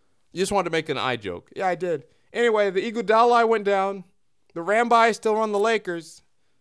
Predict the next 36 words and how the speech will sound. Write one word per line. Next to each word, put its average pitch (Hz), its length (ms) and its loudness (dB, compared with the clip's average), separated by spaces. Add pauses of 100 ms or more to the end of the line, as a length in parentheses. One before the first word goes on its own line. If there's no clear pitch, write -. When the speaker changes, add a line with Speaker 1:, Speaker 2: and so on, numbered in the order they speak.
(420)
Speaker 2:
And 190 160 -8
the 190 60 -4
Grizzly 208 500 0
got 196 160 -4
the 190 80 -6
second 196 320 -8
pick 208 140 -4
in 185 80 -8
the 180 40 -6
draft. 165 360 -8 (2750)
Speaker 1:
Nothing 170 500 -6
serious 131 360 -8
is 107 80 -18
gonna 107 160 -10
happen 107 220 -12
in 98 100 -12
today's 95 300 -10
show, 98 260 -14
is 92 160 -20
it? - 160 -20
Speaker 2:
No, 185 300 -4 (100)
no. 160 240 -18 (340)
Uh, 202 220 2
anyway, 277 360 4
the 208 100 -2
point 285 280 2
is, 262 180 4
Iguodala 247 920 2
went 226 200 0
down. 208 440 -4 (500)
Speaker 1:
Well, 175 320 2
no, 196 180 0
his 170 120 -2
son 208 220 0
wasn't 139 260 -2
playing. 123 400 -4